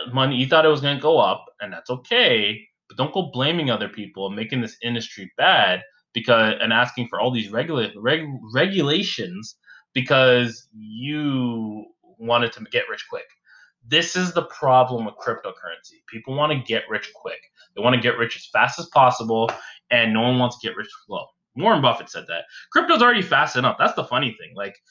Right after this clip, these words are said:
if you just sit out in a bull run and just wait and just be smart and just continually dollar cost average, you'll get rich. But the thing is that you gotta define what richness is.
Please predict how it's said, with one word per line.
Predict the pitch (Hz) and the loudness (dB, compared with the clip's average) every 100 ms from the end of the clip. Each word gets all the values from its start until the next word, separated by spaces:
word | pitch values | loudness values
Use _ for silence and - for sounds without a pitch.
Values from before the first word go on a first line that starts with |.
| _ | _
if | 143 143 | -6 -4
you | 220 | -4
just | 233 - - | -4 -4 -4
sit | 139 | 0
out | 143 - | 0 0
in | 135 | -4
a | 110 | -6
bull | 113 123 | -4 -4
run | 120 95 | -4 -6
and | 92 | -10
just | 104 95 | -16 -10
wait | 110 107 - | -8 -8 -12
and | 101 | -18
just | 101 - | -20 -12
be | 113 | -10
smart | 107 - - 143 - 120 | -10 -10 -4 -4 -4 -10
and | 101 | -10
just | 95 - | -12 -12
continually | 107 113 113 98 | -8 -2 -2 -2
dollar | 95 104 | -2 -2
cost | 110 110 - | 2 2 2
average, | 101 131 190 190 _ _ | 2 2 0 -4 _ _
you'll | 185 | 0
get | 220 151 98 | 2 0 2
rich. | 123 87 - - | 0 0 -6 -4
But | 143 135 | -4 0
the | 160 | 0
thing | 208 | 2
is | 190 135 | 2 2
that | |
you | 156 | 2
gotta | 208 151 | 0 0
define | 117 - 254 117 | -2 2 2 2
what | - | 0
richness | 110 113 - 92 - | -2 -4 -6 -12 -10
is. | 101 - | -10 -10